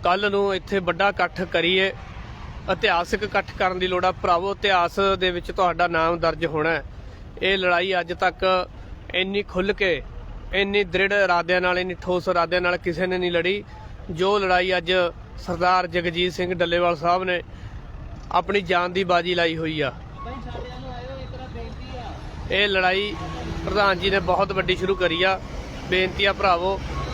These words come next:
ਤਕੜੇ ਹੋ ਕੇ ਆਪਣੀ ਆਪਣੀ ਜ਼ਿੰਮੇਵਾਰੀ ਨਾਲ ਸਾਰੇ ਪਿੰਡਾਂ ਦੇ ਵਿੱਚੋਂ ਕਿਸਾਨ ਵੀਰ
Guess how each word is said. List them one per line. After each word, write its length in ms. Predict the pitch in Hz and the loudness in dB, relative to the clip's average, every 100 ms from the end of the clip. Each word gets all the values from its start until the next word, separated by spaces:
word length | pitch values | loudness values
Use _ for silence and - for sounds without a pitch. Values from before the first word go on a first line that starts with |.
| - 202 | -2 0
ਤਕੜੇ 320 | 190 196 202 | 2 2 2
ਹੋ 100 | 190 | 2
ਕੇ 260 | 175 170 139 - - - - | 2 2 2 -4 -6 -4 0
ਆਪਣੀ 380 | 208 208 226 226 | 2 2 2 4
ਆਪਣੀ 240 | 208 202 | 2 0
ਜ਼ਿੰਮੇਵਾਰੀ 480 | 190 185 180 170 165 | 0 0 2 2 2
ਨਾਲ 320 | 165 170 196 190 - - - 190 | 2 4 2 -2 -12 -14 -6 0
ਸਾਰੇ 220 | 185 190 | 2 2
ਪਿੰਡਾਂ 340 | 185 175 175 | -2 0 2
ਦੇ 100 | 175 | 2
ਵਿੱਚੋਂ 400 | 165 - 180 165 - - - - | -2 0 2 0 -2 -10 -10 -6
ਕਿਸਾਨ 580 | 185 - 175 180 185 180 - - - - - - - | -4 0 2 2 2 -2 -6 -14 -14 -12 -12 -14 -6
ਵੀਰ 440 | 170 185 196 202 | -2 0 2 0